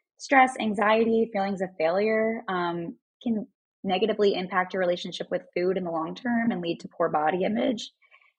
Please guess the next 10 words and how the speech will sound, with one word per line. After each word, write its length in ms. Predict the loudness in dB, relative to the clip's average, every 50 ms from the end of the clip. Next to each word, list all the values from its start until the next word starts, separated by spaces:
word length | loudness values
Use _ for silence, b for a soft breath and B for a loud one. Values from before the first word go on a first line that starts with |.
| _ _
So 360 | -4 2 4 6 6 6 4 2 -2 -10 _ _ _ -6 -2
during 240 | -2 0 0 0 -2
this 160 | -4 -4 -6
time, 300 | -6 -6 -4 -4 -4 -4
it's 180 | -6 -8 -8
really 200 | -4 -2 -2 -2
important 560 | -2 -4 -4 -4 -4 -4 -4 -4 -6 -8 -10 -8
to, 120 | -6 -6
you 100 | -4 -4
know, 160 | -4 -4 -4